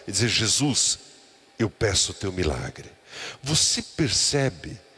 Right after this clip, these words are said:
que os milagres têm mais a ver com o teu próximo do que com você mesmo? Pedro não está orando por ele, ele está orando por uma moça que ele nem conhecia. Isso me diz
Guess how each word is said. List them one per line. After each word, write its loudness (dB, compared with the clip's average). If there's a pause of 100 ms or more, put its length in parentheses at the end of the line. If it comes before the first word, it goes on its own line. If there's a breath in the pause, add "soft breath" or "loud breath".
(260 loud breath)
que -2
os 0
milagres 0
têm -2
mais 0
a 0
ver -2
com -8
o -2
teu -2
próximo 0
do -6
que -10
com -2
você 0
mesmo? -2 (600 loud breath)
Pedro 2
não 2
está 2
orando 2
por -2
ele, 2 (360 loud breath)
ele 2
está 2
orando 0
por -6
uma 2
moça 2
que -6
ele -2
nem -2
conhecia. -4 (1800 loud breath)
Isso 2
me -2
diz 0